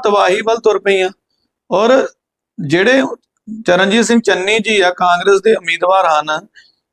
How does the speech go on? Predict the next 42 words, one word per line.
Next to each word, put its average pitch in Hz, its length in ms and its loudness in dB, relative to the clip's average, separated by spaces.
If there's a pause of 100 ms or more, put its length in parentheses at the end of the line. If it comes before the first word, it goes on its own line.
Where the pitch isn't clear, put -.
ਇਹਨਾਂ 226 340 2
ਦੇ 247 180 4
ਰਾਜ 190 300 2
ਦੇ 220 180 0
ਪਿਛਲੇ 208 380 0
ਜਿਹੜਾ 214 200 0
ਸਤਾਰਾਂ 175 380 0
ਤੋਂ 202 140 -4
ਬਾਈ 190 280 2
ਰਿਹਾ, 180 280 0 (420)
ਉਦੋਂ 180 260 2
ਦੀਆਂ 233 180 4
ਰਿਪੋਰਟਾਂ 208 560 0
ਆ 135 160 0 (460)
ਜਿਹੜੀਆਂ 185 460 0
ਵੀ 170 120 0
ਸਰਕਾਰ 170 460 2
ਦੀਆਂ 180 220 -2
ਹੀ, 147 160 -6 (340)
ਵੀ 220 120 -4
ਦੋ 196 340 2
ਲੱਖ 240 220 0
ਵਿਦਿਆਰਥੀ 208 640 2
ਜਿਹੜਾ 214 460 2 (460)
ਪੜ੍ਹਾਈ, 202 440 2 (100)
ਕਾਲਜ 202 380 2
ਨਹੀਂ 220 160 2
ਜਾ 180 220 2
ਸਕਿਆ, 190 300 0
ਪੜ੍ਹਾਈ 196 380 0
ਤੋਂ 202 140 -2
ਵਾਂਝਾ 180 320 0
ਹੋ 190 120 2
ਗਿਆ, 202 240 0 (340)
ਕਿਉਂਕਿ 202 280 0
ਇਹਨਾਂ 220 220 2
ਵੱਲੋਂ 214 200 2
ਸਿੱਖਿਆ 196 420 0
ਲਗਾਤਾਰ 190 440 0
ਮਹਿੰਗੀ 202 320 0
ਕੀਤੀ 202 300 -2
ਗਈ 196 180 4